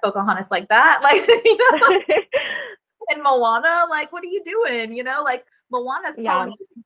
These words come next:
Speaker 1: culture. She's not even close to where Pocahontas lived.
Speaker 2: Exactly. And it's all, like, kind of rainforest vibes too. So it doesn't really make sense. Um, but they are putting her in Epcot, which will be cool.
Speaker 1: Okay.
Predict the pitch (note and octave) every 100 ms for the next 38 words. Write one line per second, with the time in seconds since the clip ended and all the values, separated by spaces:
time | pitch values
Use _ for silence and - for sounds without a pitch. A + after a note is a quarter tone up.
0 | B3 F#3+ - F3 F#3+ F4+ D#4+ D4 C4+ -
1 | C#4 F#4 F#4+ A#3 - G3 F#3 F#3 E3+ E3+
2 | D#3 B2+ _ _ _ _ _ _ _ _
3 | D4 B3+ - D#4+ A#4+ C4 G#3+ A3+ B3+ A#3+
4 | - C4+ C4+ D4+ C#4 - C#4 A#3 G#3+ A#3
5 | D#4+ - A3 G3+ - A3 G#3 G3 G#3 _
6 | _ - E4+ A3 - G#3+ G#3 G3 A3+ A3
7 | A3 A3 G#3+ G3+ G3+ G#3 - A3 F#3 G3
8 | - - G3+ F#3+ - G#3+ A3+ D4 D4 F#4+
9 | G#4 A4 G4+ G4 F#4 - G#3 - G#3+ -
10 | G#3 - - - _ _ _ _ - F4
11 | C4+ - -